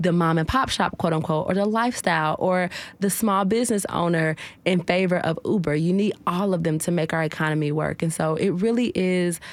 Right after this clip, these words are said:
important that we see our neighbors, we see their passions, talents, and drives, and we let the marketplace dictate what is next in our communities. And that could be really community centric.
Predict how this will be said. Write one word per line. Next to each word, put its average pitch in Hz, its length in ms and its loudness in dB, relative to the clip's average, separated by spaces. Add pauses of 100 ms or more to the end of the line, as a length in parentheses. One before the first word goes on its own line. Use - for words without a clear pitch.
(180)
important 190 800 -2
that 165 160 2
we 180 100 0
see 240 260 0
our 214 160 0
neighbors, 190 440 -2
we 185 80 -2
see 196 140 -2
their 185 140 0
passions, 180 440 -2
talents, 170 280 -2
and 165 120 0
drives, 160 380 -2 (120)
and 269 260 2
we 214 100 2
let 190 180 -2
the 180 80 -2
marketplace 175 600 -2
dictate 165 600 -4 (260)
what 196 440 0
is 175 200 0
next 175 460 -2
in 170 140 0
our 160 140 0
communities. 170 560 -2
And 190 160 0
that - 160 -2
could 240 140 -2
be 220 200 0
really 202 240 0
community 180 420 0
centric. - 520 -4